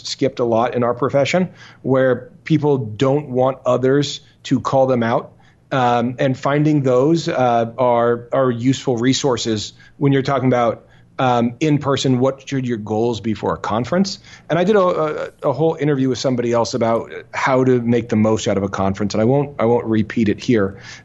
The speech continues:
Um, but so the other part of it for me is looking at scripts in a new way. And, and, uh, at H P T I, we had students break down scripts into different parts and teaching them how to look at them like,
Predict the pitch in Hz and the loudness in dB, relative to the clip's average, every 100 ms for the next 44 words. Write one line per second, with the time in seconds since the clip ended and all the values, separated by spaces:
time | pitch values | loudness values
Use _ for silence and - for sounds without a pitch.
0 | - 143 135 127 120 117 110 - _ 202 | -6 -2 0 0 0 -2 -4 -8 _ -4
1 | 165 156 - 180 170 226 240 165 143 139 | -2 -2 0 0 2 0 0 -2 -2 -4
2 | - - _ - 165 190 175 151 160 160 | -8 -20 _ -4 2 2 2 2 -2 0
3 | 160 147 - - 156 - - 139 127 131 | 0 -2 -4 -4 -2 -2 -4 -2 0 2
4 | 127 131 127 113 131 127 117 - - - | 2 2 0 0 0 0 -2 -8 -20 -6
5 | 131 127 123 123 - _ _ 147 170 190 | 0 0 0 -6 -18 _ _ -2 0 0
6 | - 170 170 170 151 135 143 135 - 147 | -2 -2 0 2 2 0 -2 -4 -4 -2
7 | 127 110 139 139 139 131 117 - 131 - | -2 -2 -2 0 0 -2 -2 -4 -6 -4
8 | 123 127 127 127 - 117 127 131 120 110 | -4 -2 -2 -2 -2 0 0 2 -2 0
9 | 135 139 131 120 127 117 127 123 123 123 | 0 2 2 2 0 0 0 -2 -2 0
10 | 120 120 | 2 0